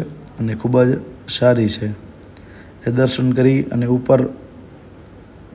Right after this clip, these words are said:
દેવી મનસા દેવીનું મંદિર પણ એક છે અને સરસ મજાની ત્યાંની ગલીઓ, સરસ મજાના ત્યાંના રસ્તાઓ,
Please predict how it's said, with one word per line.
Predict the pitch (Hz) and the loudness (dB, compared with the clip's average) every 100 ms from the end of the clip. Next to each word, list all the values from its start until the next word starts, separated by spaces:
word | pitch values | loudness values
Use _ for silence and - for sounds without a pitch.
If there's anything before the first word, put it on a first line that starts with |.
| - 127 | -8 2
દેવી | 127 127 | 4 6
મનસા | 120 127 127 131 | 4 2 2 2
દેવીનું | 127 123 127 127 | 4 4 4 4
મંદિર | 123 123 127 | 2 2 0
પણ | 131 127 | 2 0
એક | 127 - - - - - - | 0 -8 -20 -20 -20 -20 -14
છે | - 131 135 | -4 0 -2
અને | - 123 117 | -2 -6 -2
સરસ | - 143 147 | 0 0 0
મજાની | 131 127 120 120 | 0 0 0 0
ત્યાંની | 127 123 120 | 0 2 2
ગલીઓ, | 113 120 123 123 131 - - - - - - | 2 4 4 2 -2 -12 -20 -20 -20 -20 -20
સરસ | - 127 127 127 | -4 0 0 0
મજાના | 123 123 120 117 | 2 2 2 0
ત્યાંના | 113 123 120 | 0 0 0
રસ્તાઓ, | 113 120 - 127 127 127 | 2 0 2 2 2 0